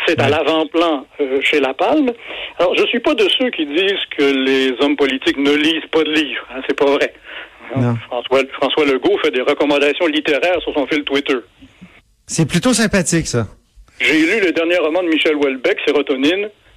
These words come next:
Speaker 1: non recommandé aux déprimés. Donc,
Speaker 2: Bon.
Speaker 1: vous voyez, notre premier ministre nous donne des conseils de lecture. Euh, mais
Speaker 2: C'est
Speaker 1: si
Speaker 2: mieux
Speaker 1: vous
Speaker 2: que
Speaker 1: lui demandez
Speaker 2: rien.
Speaker 1: Comment ?
Speaker 2: <laughs> J'ai dit, c'est mieux que rien. <laughs>
Speaker 1: Oui, oui, non, non. Puis, euh,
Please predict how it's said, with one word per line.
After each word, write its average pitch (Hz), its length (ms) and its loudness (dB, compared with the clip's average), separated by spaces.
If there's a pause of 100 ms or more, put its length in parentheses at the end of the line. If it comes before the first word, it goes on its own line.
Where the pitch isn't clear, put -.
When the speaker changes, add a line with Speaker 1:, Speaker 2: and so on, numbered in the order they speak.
(140)
Speaker 1:
non 175 360 2
recommandé 165 680 2
aux - 140 0
déprimés. 160 460 0 (1000)
Donc, 120 160 -12
Speaker 2:
Bon. 127 100 -2
Speaker 1:
vous 117 60 -6
voyez, 160 160 2
notre 143 280 -6
premier 147 320 2
ministre 143 580 -2
nous 127 140 -8 (120)
donne 170 220 2
des 139 100 0
conseils 147 360 0
de 135 100 0
lecture. 240 420 -2 (580)
Euh, 156 500 4
mais 160 120 0
Speaker 2:
C'est 208 120 4
Speaker 1:
si 196 60 2
Speaker 2:
mieux 220 180 2
Speaker 1:
vous 302 40 0
Speaker 2:
que 381 160 0
Speaker 1:
lui 220 80 0
demandez 285 220 2
Speaker 2:
rien. 165 140 0 (840)
Speaker 1:
Comment ? 226 280 2 (260)
Speaker 2:
<laughs> - 320 -8
J'ai 220 140 2
dit, 185 60 -2
c'est - 160 2
mieux 285 160 4
que 247 120 0
rien. 196 460 0 (140)
<laughs> 175 260 0
Speaker 1:
Oui, 381 60 2 (100)
oui, 339 60 4 (140)
non, 381 80 2
non. 349 180 0
Puis, 359 120 2
euh, 320 160 4